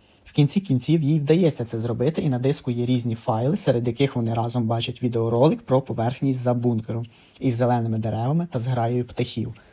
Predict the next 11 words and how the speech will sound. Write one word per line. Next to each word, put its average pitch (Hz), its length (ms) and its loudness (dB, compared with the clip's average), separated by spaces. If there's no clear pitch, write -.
а 131 120 2
не 135 100 4
ту - 180 -6
пустку, - 520 -2
яку 131 240 2
вони 127 280 2
бачать 127 380 2
кожного 120 440 -2
дня 117 220 -2
в 117 40 -4
їдальні. 117 520 -4